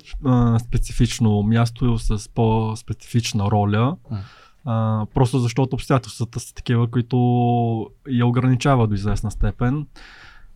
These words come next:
Speaker 1: А, първо, Китай се стреми да запази някакъв, а, някаква неутрална позиция спрямо този конфликт. Гледа да не подкрепя явно и прекалено на-, настоятелно нито Русия,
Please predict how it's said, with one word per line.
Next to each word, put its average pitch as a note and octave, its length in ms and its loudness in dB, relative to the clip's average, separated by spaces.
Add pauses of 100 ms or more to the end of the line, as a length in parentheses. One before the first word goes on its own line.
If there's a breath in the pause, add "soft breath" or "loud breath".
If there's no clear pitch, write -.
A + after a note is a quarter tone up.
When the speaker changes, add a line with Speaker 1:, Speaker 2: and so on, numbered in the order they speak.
(140)
Speaker 1:
А, A#2 360 2
първо, D3+ 280 4
Китай D3 400 2
се D3 240 2
стреми C3+ 460 2
да C#3+ 120 2
запази A#2+ 920 2 (100)
някакъв, A#2+ 960 0
а, A#2 40 0 (420)
някаква A#2 420 0
неутрална A#2 460 0
позиция G#2+ 680 -6 (120)
спрямо G#2+ 360 -4
този G#2 260 -2
конфликт. A2+ 440 -4 (840 soft breath)
Гледа B2+ 420 4
да B2 140 4
не A#2+ 200 6
подкрепя A#2+ 840 0
явно G#2+ 680 2
и A2 120 -2
прекалено A2+ 920 0 (120)
на-, G#2 600 -2
настоятелно G#2+ 880 -2
нито A#2 340 -2
Русия, B2 500 -4